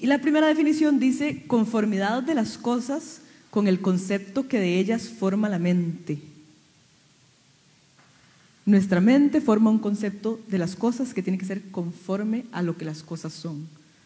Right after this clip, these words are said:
Si yo veo una bola, mi, la bola es redonda, mi mente piensa que la bola es redonda. Básicamente eso es lo que está diciendo esa definición.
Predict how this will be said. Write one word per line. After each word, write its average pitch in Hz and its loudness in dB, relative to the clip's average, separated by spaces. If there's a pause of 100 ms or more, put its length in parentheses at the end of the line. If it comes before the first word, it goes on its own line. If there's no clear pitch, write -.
(180)
Si 165 -8
yo 170 6
veo 170 6
una 175 2
bola, 233 2 (440)
mi, 170 -2
la 170 0
bola 165 0
es 165 -2
redonda, 233 0 (360)
mi 175 -4
mente 151 0
piensa 202 -2
que 185 -8
la 160 -4
bola 156 -2
es 156 -2
redonda. 143 -4 (280)
Básicamente 170 -4
eso 185 0
es - 4
lo 185 2
que 185 0
está 180 -2
diciendo 170 -6
esa 170 -4
definición. 156 0